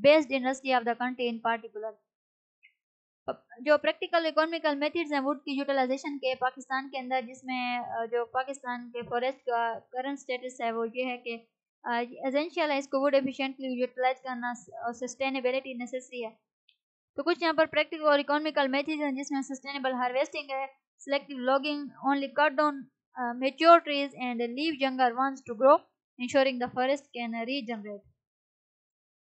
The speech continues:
एग्रो फॉरेस्ट्री जिसमें integrative farming है, जिसमें, अ, tree planting combine किया जाता है इसको crops के साथ, लिवस्टॉक farming, अ, जो कि, अ, provide करते हैं multiple sources income के और reduce करते हैं जो कि natural forest के ऊपर resource, अ,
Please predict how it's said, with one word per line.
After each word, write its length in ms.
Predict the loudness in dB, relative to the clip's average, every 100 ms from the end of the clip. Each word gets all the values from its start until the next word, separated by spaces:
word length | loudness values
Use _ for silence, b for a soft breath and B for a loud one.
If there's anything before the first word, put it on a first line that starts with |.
| -6
एग्रो 280 | -2 4 4
फॉरेस्ट्री 440 | 6 4 2 -2
जिसमें 300 | -4 -4 -2
integrative 460 | -2 -2 -2 -2 0
farming 420 | 2 2 2 -2
है, 160 | -2 -2
जिसमें, 420 | -6 -4 -4 -4
अ, 220 | -6 -8
tree 240 | -4 -6
planting 560 | -6 -4 -2 -2 -4 -6
combine 360 | -4 -2 -2 -2
किया 180 | -2
जाता 260 | 0 0 -2
है 40 |
इसको 160 | -6 -8
crops 340 | 0 2 2
के 120 | 0 -4
साथ, 200 | -2 -2 -4
लिवस्टॉक 680 | -10 -4 -2 -2 -4 -14 -14 _ _ 0
farming, 540 | 6 6 4 -6 -6 -6
अ, 120 | -6
जो 200 | -4 -4
कि, 160 | -4
अ, 100 | -6 -8 -10 -6 -4 -4 -6 -6
provide 360 | 0 4 4 2
करते 240 | -6 -6
हैं 140 | -6 -2
multiple 380 | -2 0 0 0
sources 400 | 2 -2 -4 -10
income 320 | -8 -6 -6
के 120 | -4
और 480 | -2 -2 -2 -4 -8 _ _
reduce 380 | -8 -4 -2 -2
करते 280 | -4 -6 -8
हैं 140 | -8
जो 120 | -6
कि 140 | -6 -6
natural 280 | -6 -4 -4
forest 340 | -2 -4 -6
के 120 | -4
ऊपर 200 | -4 -4
resource, 300 | -6 -4 -6
अ, 300 | -4 -4 -4